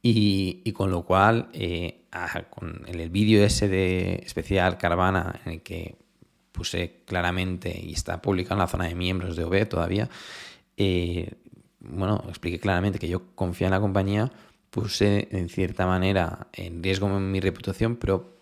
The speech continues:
reflexioné sinceramente y que yo creía que Henry García lo iba a conseguir y así lo ha hecho. Eh, actualmente hay una compañía que tengo más dudas, creo que también lo he explicado en O B,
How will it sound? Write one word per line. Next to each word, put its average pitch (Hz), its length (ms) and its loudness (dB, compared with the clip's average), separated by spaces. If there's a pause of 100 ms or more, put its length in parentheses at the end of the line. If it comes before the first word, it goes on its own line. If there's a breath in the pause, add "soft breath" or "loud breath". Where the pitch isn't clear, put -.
reflexioné 95 720 -2 (220)
sinceramente 92 600 0
y 90 120 0
que 87 120 -2
yo 90 220 2
creía 95 460 4 (140)
que 85 300 -4
Henry 82 220 -6
García 90 400 -2
lo 87 80 -2
iba 85 120 -4
a - 40 -8
conseguir 92 560 -4 (680 loud breath)
y 135 80 -10
así - 200 0
lo 82 80 0
ha 78 80 0
hecho. 82 340 -6 (540 loud breath)
Eh, 85 340 -2 (440)
actualmente 98 420 0
hay 101 40 4
una 95 120 2
compañía 95 580 0 (200)
que - 160 -12
tengo 90 240 -4
más 95 200 2
dudas, 113 380 2 (220)
creo 82 180 -2
que 87 60 -4
también 85 400 -8 (160)
lo 85 120 -2
he - 20 -6
explicado 85 680 -4
en 95 80 -4
O 90 80 0
B, 110 180 2